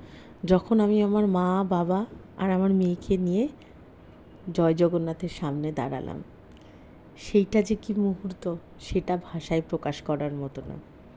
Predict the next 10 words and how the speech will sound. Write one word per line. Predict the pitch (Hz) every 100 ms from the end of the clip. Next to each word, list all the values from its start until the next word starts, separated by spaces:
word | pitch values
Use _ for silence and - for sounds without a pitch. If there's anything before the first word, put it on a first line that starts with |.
| - - - - - -
আমার | 190 185 202
মাকে | 202 156 170 214
দেখে | 196 185 226
মনে | 214 190 196
হচ্ছে | 208 208 - 226
না | 277 381
যে | 226 208
এটা | 202 190
আমার | 202 202
মেয়ে, | 190 196